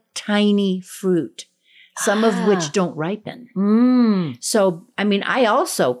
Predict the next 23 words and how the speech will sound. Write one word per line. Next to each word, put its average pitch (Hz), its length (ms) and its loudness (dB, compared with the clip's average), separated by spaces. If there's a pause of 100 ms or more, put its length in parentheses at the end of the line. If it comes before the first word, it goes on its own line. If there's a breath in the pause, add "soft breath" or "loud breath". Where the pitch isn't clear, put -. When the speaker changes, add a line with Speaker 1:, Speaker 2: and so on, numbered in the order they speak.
Speaker 1:
cull 202 520 -2 (300)
the, 160 400 -4
the 170 100 0
peaches 175 680 -4
when 170 240 0
they 143 120 -2
come, 180 520 -2 (580 loud breath)
but 202 180 0
it's 196 220 -2
really 247 340 2
important 185 520 -2
to 185 100 -6
prune. 143 600 -4 (280)
And 156 220 -4
those 208 200 2
are 220 60 2
the 175 140 -2
two 170 180 -6
things 143 300 -8
that 135 120 -12
I 123 100 -8
do 139 160 -12
prune. 104 380 -14